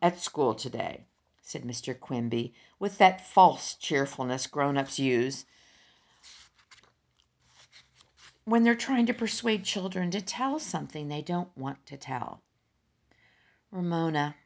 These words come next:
who longed to run to her father and show him where her tooth used to be, thought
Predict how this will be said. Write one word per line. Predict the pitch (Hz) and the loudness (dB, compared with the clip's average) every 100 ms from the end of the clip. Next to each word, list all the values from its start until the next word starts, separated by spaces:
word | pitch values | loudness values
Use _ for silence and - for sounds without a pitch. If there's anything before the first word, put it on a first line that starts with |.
| _ | _
who | 185 | -10
longed | 165 156 165 170 170 175 | -8 -2 2 2 2 -2
to | - | -6
run | - 165 175 185 | -6 0 2 2
to | 190 | 0
her | 196 202 | -2 -4
father | 185 160 139 135 139 139 139 _ _ _ - | -4 -4 -2 -2 -4 -8 -10 _ _ _ -6
and | 202 | -4
show | - 247 240 | 2 4 6
him | 262 247 | 4 4
where | 240 214 | 4 4
her | - 196 | 0 -10
tooth | - - 233 - | -8 -8 -8 -4
used | 254 381 - | 2 2 2
to | - | -4
be, | 190 202 214 220 _ _ _ _ _ | 0 0 0 -4 _ _ _ _ _
thought | _ 254 233 240 | _ 2 2 2